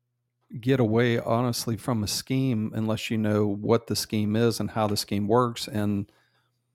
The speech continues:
just interesting, as I've just been, something I've been focusing on is, is when thoughts come to mind, that just to put 'em to the side and just keep continuing to listen to Mother, and things will come around. And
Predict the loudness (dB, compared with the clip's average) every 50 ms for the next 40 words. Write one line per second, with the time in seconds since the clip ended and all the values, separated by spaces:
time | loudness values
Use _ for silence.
0 | _ _ _ _ _ _ _ _ _ _ _ _ 0 2 2 2 2 0 0 0
1 | 0 0 0 2 2 2 2 2 2 2 2 2 2 0 0 0 -2 0 0 0
2 | 0 0 2 0 0 -2 -2 -4 -8 _ _ _ _ _ _ _ _ _ _ _
3 | _ _ _ _ _ _ _ _ _ _ -4 0 2 2 2 2 2 2 2 2
4 | 0 0 0 0 2 2 2 2 0 -2 0 2 2 2 2 2 2 0 0 -2
5 | -4 -2 0 0 0 0 0 -2 0 0 0 0 2 4 6 6 6 4 2 -2
6 | -2 -2 -2 -2 0 2 2 4 4 4 2 2 0 0 -2 -2 -6 _ _ -6
7 | -4 -4 -2 -2 0 2 2 2 4 2 0 0 0 0 0 0 0 2 4 4
8 | 4 2 2 0 0 0 0 0 -2 -4 -4 -8 _ _ _ _ _ _ _ _
9 | _ _ 0 0 0 0 0 -2 0 0 2 2 2 0 2 2 2 2 2 0
10 | -2 -2 0 2 4 4 4 4 4 2 0 0 -2 -2 -2 -2 -2 -4 -4 -2
11 | -2 0 0 0 -2 -4 -4 -2 -2 -2 -2 0 -2 0 0 0 0 0 -2 -2
12 | -4 -4 -4 -4 -4 -6 -8